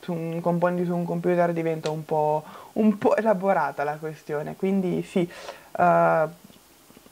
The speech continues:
cioè, probabilmente lo farò a singola camera per, per, mm, sì, trovarmi un po' meglio. Adesso vedo, potrei anche farlo col telefono in caso voglia andare di, di grandangolo. A dire la verità,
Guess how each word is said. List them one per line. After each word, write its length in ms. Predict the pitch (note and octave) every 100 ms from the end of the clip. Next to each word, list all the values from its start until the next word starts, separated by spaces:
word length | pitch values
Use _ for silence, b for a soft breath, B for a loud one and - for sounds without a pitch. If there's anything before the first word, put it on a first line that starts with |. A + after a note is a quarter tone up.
| -
cioè, 240 | D#3+ F#3+ E3+
probabilmente 400 | F#3 F#3 F#3+ G3
lo 80 | F#3
farò 220 | E3 D#3
a 100 | D#3
singola 400 | F3 E3 D#3 D#3
camera 360 | D3+ D3+ - -
per, 440 | - - - - -
per, 200 | - -
mm, 180 | - - - - - - - -
sì, 220 | - - -
trovarmi 460 | - - - -
un 100 | -
po' 100 | -
meglio. 340 | G#1 G1+ G1+ - B B
Adesso 240 | B A#3+ B3+
vedo, 240 | F#3 F#3
potrei 280 | F3+ E3+ G#3+
anche 120 | A3+
farlo 240 | A#3 A#3+ A3+
col 180 | A#3+
telefono 440 | A3+ A#3 A#3 B3+ C4
in 120 | G#3
caso 720 | E3+ D#3+ D#3+ D#3+ D#3 D3+ D3 D#3+
voglia 320 | D#3 D3+ D3+
andare 380 | D3+ D#3 D3 D3+
di, 320 | D#3 D3+ D3
di 100 | D3+
grandangolo. 760 | D3+ D3+ D3 D3+ D#3 D#3 D#3 -
A 100 | F#3
dire 160 | G3+
la 120 | A#3 A#3+
verità, 500 | B3 A#3+ B3 C#4